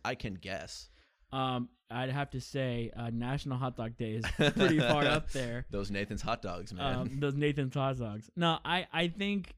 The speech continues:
Speaker 2: it's pretty close between Christmas and Halloween. Um,
Speaker 1: So just right over Thanksgiving. Don't even
Speaker 2: Thanksgiving's probably, like, number four.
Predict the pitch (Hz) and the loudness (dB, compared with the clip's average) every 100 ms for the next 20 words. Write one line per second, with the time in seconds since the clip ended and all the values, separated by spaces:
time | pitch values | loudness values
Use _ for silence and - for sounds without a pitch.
0 | - 143 147 - - - _ - 156 151 | -8 -4 -4 -6 -16 -20 _ 4 6 4
1 | 160 175 165 160 170 - 156 156 165 160 | 2 2 2 0 -4 -2 -2 0 0 0
2 | 165 165 - - - - 143 151 156 156 | 0 -2 -4 -12 -14 -8 -4 -2 0 0
3 | 156 - - _ - 160 160 165 170 175 | -2 -6 -16 _ -4 -2 0 0 0 -2
4 | 160 - - - - - - 131 127 123 | -4 -10 -18 -14 -14 -14 -4 2 4 4
5 | 113 101 - 110 98 98 104 113 107 95 | 2 -4 -6 -6 -6 -4 0 0 0 -4
6 | 90 90 - 87 82 101 - 98 90 92 | -8 -10 -10 -10 -10 -12 -10 -8 -8 -10
7 | - - - - - - 240 - 220 208 | -6 -4 -4 -8 -6 -4 -4 0 0 2
8 | 185 165 147 139 - 120 127 | 2 2 0 -2 -2 -4 -4